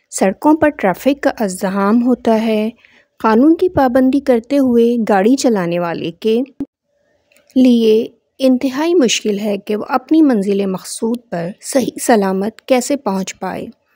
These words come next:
ऐसे में अगर ट्रैफिक पुलिस अपना काम ज़िम्मेदारी से करे, तब भी अगर हम अपने आप को बहैसियत कौम तब्दील ना करें, तो क़वानीन का कोई फ़ायदा नहीं।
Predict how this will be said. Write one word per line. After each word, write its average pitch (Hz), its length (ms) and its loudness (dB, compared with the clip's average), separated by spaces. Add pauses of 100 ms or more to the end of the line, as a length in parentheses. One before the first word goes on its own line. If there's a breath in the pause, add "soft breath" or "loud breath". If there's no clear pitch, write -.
(360 soft breath)
ऐसे 262 320 2
में 339 160 4
अगर 330 160 -2
ट्रैफिक 277 500 0
पुलिस 285 380 2
अपना 220 280 -4
काम 196 280 -4
ज़िम्मेदारी 202 560 0
से 294 160 -4
करे, 269 420 2 (520 soft breath)
तब 269 120 4
भी 359 240 4
अगर 226 280 0
हम 214 380 -4 (140)
अपने 202 280 -6 (100)
आप 196 260 0
को 202 220 0
बहैसियत 277 720 0
कौम 202 380 -2 (100)
तब्दील 277 480 2
ना 220 160 0
करें, 180 420 -4 (140)
तो 240 100 -2
क़वानीन 214 680 2
का 190 340 -4 (160)
कोई 294 260 4
फ़ायदा - 460 -4
नहीं। - 300 -8